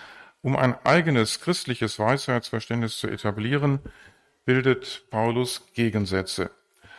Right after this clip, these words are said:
So stellt er der Weisheit dieser Welt die Weisheit Gottes gegenüber. Er bildet solche Oppositionen,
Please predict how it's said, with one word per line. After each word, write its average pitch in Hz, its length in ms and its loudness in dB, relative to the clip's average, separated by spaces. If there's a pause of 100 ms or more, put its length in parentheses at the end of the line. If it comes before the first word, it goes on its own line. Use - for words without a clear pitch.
(220)
So - 140 -6
stellt 117 260 0
er 117 80 -6
der 101 180 0
Weisheit 101 640 0
dieser 147 320 0
Welt 139 400 0
die 113 100 -6
Weisheit 117 540 -4
Gottes 113 340 -4
gegenüber. 95 560 -6 (920)
Er 117 120 0
bildet 160 320 4
solche 123 320 0
Oppositionen, 135 1040 0